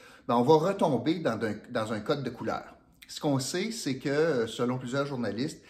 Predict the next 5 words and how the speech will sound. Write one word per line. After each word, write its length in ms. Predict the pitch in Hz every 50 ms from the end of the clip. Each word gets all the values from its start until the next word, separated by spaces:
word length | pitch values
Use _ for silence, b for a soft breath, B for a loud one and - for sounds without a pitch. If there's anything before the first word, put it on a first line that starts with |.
| B B B B B B B B B B
ça 200 | - - 165 151
sera 260 | - - 175 190 196
des 180 | 170 160 131
zones 440 | 110 117 139 135 147 156 151 143 139
complètes 680 | - - 160 151 139 - 135 131 139 156 - - -